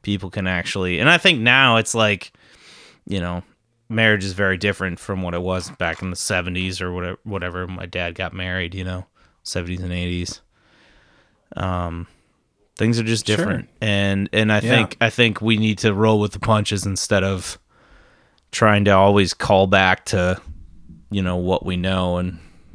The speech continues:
Speaker 1: 'cause, you know, we don't know shit, <laughs> basically.
Speaker 2: <laughs>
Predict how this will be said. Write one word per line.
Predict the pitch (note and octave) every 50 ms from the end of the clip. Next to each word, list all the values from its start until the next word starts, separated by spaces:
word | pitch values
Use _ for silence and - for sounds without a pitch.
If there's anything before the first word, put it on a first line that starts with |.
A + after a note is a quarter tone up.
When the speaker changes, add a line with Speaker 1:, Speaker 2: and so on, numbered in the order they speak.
| - -
Speaker 1:
'cause, | - - G2 F2 E2+ - - -
you | - F2+
know, | F2+ F2+ F#2+ - _ - - - - _ - - - - - - - - - - - -
we | - - G2+
don't | G2 G#2 G2+ F#2
know | F#2+ F#2 F#2
shit, | F#2+ - - - - A#2+ G#2+ F#2+ - - - - _ _ _ - - - - F3 - -
<laughs> | - - - - D3 F3+ E3 - -
basically. | - A#2+ A2+ A2+ B3+ - B2+ G#2+ A#3 G#3+ - - G#2+ G#2+ _ _
Speaker 2:
<laughs> | -